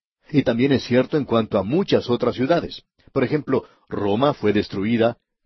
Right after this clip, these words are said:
pero fue reedificada también. Y eso ha ocurrido con muchas otras.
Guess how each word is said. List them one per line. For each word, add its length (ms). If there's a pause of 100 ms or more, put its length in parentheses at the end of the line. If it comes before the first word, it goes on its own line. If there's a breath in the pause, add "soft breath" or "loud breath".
(120)
pero 200
fue 220
reedificada 800
también. 520 (720 loud breath)
Y 100
eso 220
ha 20
ocurrido 480
con 180
muchas 380
otras. 420